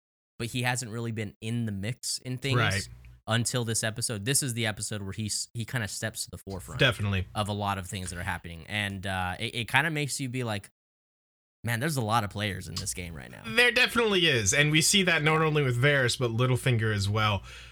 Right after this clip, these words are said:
Speaker 2: Uh, yeah, they are definitely stepping up to the plate and kind of inserting themselves into, like,
Speaker 1: I'm
Speaker 2: this
Speaker 1: sorry, did you say inserting?
Speaker 2: Ins-, I did. <laughs>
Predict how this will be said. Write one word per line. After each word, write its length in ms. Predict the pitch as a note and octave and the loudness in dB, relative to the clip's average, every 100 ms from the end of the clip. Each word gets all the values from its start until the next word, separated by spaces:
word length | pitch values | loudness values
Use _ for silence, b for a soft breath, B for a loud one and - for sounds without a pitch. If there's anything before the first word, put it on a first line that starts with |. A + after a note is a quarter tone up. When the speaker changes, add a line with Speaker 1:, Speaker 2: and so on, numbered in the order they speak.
| B _ - | B _ 2
Speaker 2:
Uh, 200 | C#3 B2+ | 4 4
yeah, 200 | C3+ A#2 | 4 4
they 180 | C3 D3+ | 6 6
are 120 | E3 | 6
definitely 420 | E3+ D#3 E3+ C#3+ | 4 2 4 4
stepping 420 | - - C#3 C#3 | 4 4 4 4
up 140 | C3+ - | 4 2
to 100 | A#2+ | -2
the 80 | |
plate 440 | B2 C3 A#2+ A#2 - | 0 4 4 4 0
and 300 | A#2+ A2+ G#2 | 0 2 2
kind 240 | G2 B2 A#2 | 2 2 4
of 100 | G#2 | 4
inserting 540 | G#2 - A#2+ G#2+ G#2+ | 2 4 4 2 2
themselves 600 | G#2+ G2+ - G#2+ G2 F#2+ | 2 2 2 2 2 0
into, 360 | - F#2+ - G2+ | 0 0 0 0
like, 440 | F#2 F2+ F2+ - - b b _ _ _ _ _ _ - | 0 -2 -4 -6 -14 b b _ _ _ _ _ _ -6
Speaker 1:
I'm 120 | A#2+ | 2
Speaker 2:
this 160 | A#2 D3+ | 4 6
Speaker 1:
sorry, 100 | - | 6
did 100 | - | 6
you 80 | G#2 | 2
say 200 | - G#2+ | -2 -2
inserting? 460 | F#2+ - G2 C#3 C3 | -2 -2 2 6 6
Speaker 2:
Ins-, 220 | A#2+ A#2+ | 6 4
I 180 | G#2 D#2+ | 4 4
did. 380 | - A#2 G2+ - B B B B | 4 4 2 -2 B B B B
<laughs> 0 | B | B